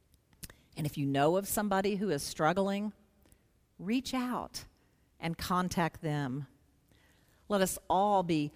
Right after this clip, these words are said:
calm and courageous together. Finally, Ruth could be calm and courageous as she stayed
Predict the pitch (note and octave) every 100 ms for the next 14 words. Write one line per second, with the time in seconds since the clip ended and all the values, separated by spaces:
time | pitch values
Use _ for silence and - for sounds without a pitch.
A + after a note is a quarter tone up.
0 | - - - A3+ A3 F3+ E3 D#3+ D#3 D#3
1 | - F3 F3 F3+ F3+ D#3+ C#3+ - - -
2 | _ _ _ A#3+ C4 E4 F#3 G#2+ D3 _
3 | _ _ _ _ _ _ - _ _ _
4 | _ - _ _ _ _ _ - G#3 G#3
5 | F#3+ D3+ D3 D3+ - _ G3 B3+ B3+ B3+
6 | F#3+ - C4 A#3+ B3 G#3 G3 G3 F3+ G3
7 | F3+ F3+ - F#3 - E3 D#3 - A#3 B3
8 | C4+ C#4